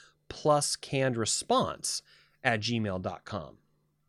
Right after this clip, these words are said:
This may need some experimenting, Peter. We may need to experiment with this to see exactly how it's gonna happen and how it's gonna work, um, especially if you've already created a different email address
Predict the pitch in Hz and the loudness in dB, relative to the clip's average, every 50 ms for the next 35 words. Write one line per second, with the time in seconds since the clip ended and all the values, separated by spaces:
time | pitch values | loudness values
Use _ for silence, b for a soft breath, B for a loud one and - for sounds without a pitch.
0 | _ _ _ _ - B B B B B B B B - 139 135 143 190 233 262 | _ _ _ _ -20 B B B B B B B B 0 0 4 8 8 8 8
1 | 247 - - - - 170 175 170 175 180 180 165 - 143 147 147 147 147 139 - | 8 4 0 0 2 4 6 8 8 8 6 6 4 2 4 6 6 6 4 4
2 | - 147 127 123 - 113 - - - - - 117 113 110 104 101 95 92 92 82 | 2 2 2 2 0 -2 -2 -2 0 2 4 4 6 6 4 4 4 2 0 -2
3 | - - 107 107 98 98 92 104 127 156 170 170 165 156 147 135 123 110 101 - | -2 0 0 2 4 4 4 4 4 4 4 4 4 4 4 4 2 2 0 -2
4 | - - - 117 113 117 113 107 104 117 113 - 135 135 - - - - 104 - | -2 0 2 4 4 4 4 2 0 0 2 2 2 2 2 0 -2 -4 -4 -2
5 | - 123 113 104 92 95 92 92 92 101 107 101 104 107 - - 120 110 107 107 | 2 2 2 2 0 -2 -2 0 2 4 4 4 4 2 0 -2 -2 -2 2 2
6 | 104 104 98 92 - - 107 95 87 90 98 95 92 95 - 123 110 95 87 87 | 4 2 2 0 -2 -2 -2 -2 -2 -2 -4 -4 -4 -2 0 0 0 0 -2 -2
7 | 92 92 92 90 - - - 92 85 85 82 85 87 123 175 - - - B B | -2 -2 -2 -2 -2 -4 -4 -4 -4 -4 -4 0 0 0 0 0 -4 -10 B B
8 | B B B B B B B B B B - 117 110 113 - - 104 - - - | B B B B B B B B B B 4 6 6 6 4 0 0 2 2 4
9 | - - 139 139 - - - 143 131 127 117 - - 123 107 107 - 117 117 110 | 6 6 6 6 6 4 2 2 2 2 0 2 2 0 0 2 2 2 4 6
10 | 113 117 113 101 - - - 120 117 113 110 98 98 90 87 95 110 110 - - | 6 4 4 0 -2 -2 2 2 4 4 4 2 0 -2 0 0 0 0 2 0
11 | 127 101 - - 104 101 104 104 107 107 110 101 113 113 113 123 - - | 0 -2 0 0 0 2 2 2 2 2 2 2 2 2 2 2 0 -4